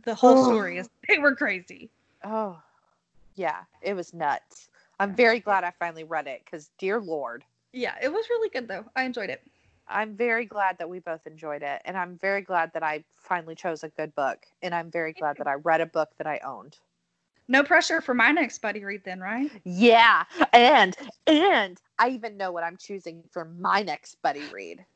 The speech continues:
Speaker 1: Ooh, are you gonna share with the class or save it?
Speaker 2: It's gonna be the Southern Book Club's Guide to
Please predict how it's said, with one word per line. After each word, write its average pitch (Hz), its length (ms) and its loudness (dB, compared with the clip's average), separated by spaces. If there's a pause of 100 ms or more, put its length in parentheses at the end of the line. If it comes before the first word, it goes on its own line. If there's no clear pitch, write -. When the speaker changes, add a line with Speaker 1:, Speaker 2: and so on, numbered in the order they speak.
(120)
Speaker 1:
Ooh, 381 300 2
are 190 100 2
you 247 140 -4
gonna 240 100 -2
share 240 160 -2
with 233 80 -4
the 220 60 -8
class 294 340 2
or 254 60 0
save 160 240 -6
it? - 160 -8 (720)
Speaker 2:
It's 208 180 -4
gonna 226 220 0
be 226 140 -2
the 202 120 -2
Southern 196 600 0
Book 185 260 -6
Club's 180 500 -4
Guide 160 420 -2 (160)
to 151 380 -12